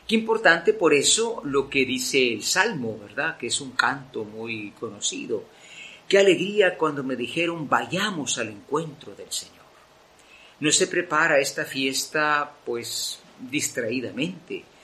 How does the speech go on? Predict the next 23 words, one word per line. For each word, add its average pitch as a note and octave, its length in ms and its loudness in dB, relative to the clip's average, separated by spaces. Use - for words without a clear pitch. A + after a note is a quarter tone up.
porque F3 280 0
queremos G#3+ 460 -2
que - 160 -6
Cristo F#3 360 -6
sea F3+ 320 -2
todo A3 380 -4
en D#3 200 -8
todos, - 760 -14
y E3+ 120 -4
que D3+ 140 -4
donde B2+ 280 -4
hay C3+ 120 -2
maldad, C3+ 720 4
oscuridad, A#2+ 800 -2
injusticia, C3 1000 -2
reine B2 600 -6
el G#2 160 -14
bien, C3+ 360 -4
la A2 180 -14
luz F#3 520 -8
y C3+ 120 -10
la G2+ 120 -12
vida. F#2+ 360 -20